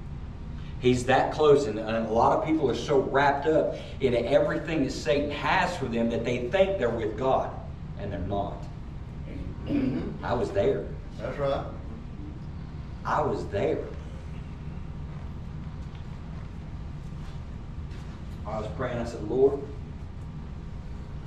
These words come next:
Speaker 1: how do I call people to you?" He said, "You don't.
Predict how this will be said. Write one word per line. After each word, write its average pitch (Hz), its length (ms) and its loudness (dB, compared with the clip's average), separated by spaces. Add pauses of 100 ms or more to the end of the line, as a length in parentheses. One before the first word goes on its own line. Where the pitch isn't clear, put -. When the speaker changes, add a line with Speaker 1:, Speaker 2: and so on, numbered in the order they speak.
(2250)
Speaker 1:
how - 220 -4
do 139 140 2
I 107 60 2
call 123 320 -2
people 123 280 -6 (120)
to 165 60 -2
you?" 165 220 -4 (1900)
He - 60 -6
said, - 200 -2
"You - 160 -6
don't. - 320 0